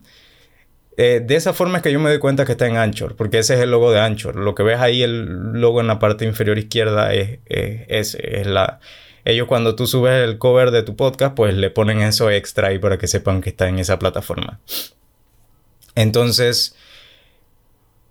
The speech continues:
para ya ir cerrando el tema,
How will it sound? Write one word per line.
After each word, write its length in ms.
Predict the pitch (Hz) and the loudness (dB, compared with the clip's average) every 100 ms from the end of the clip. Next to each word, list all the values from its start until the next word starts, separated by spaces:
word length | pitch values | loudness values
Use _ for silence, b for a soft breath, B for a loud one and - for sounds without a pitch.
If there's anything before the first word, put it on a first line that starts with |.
| - - - _ _ _ _ - | -20 -20 -20 _ _ _ _ 0
para 160 | 117 | 2
ya 160 | 117 120 | 4 2
ir 160 | 147 - | 2 0
cerrando 400 | 139 135 139 135 | 0 2 0 0
el 80 | |
tema, 480 | 131 127 110 135 - | 0 0 0 -2 -6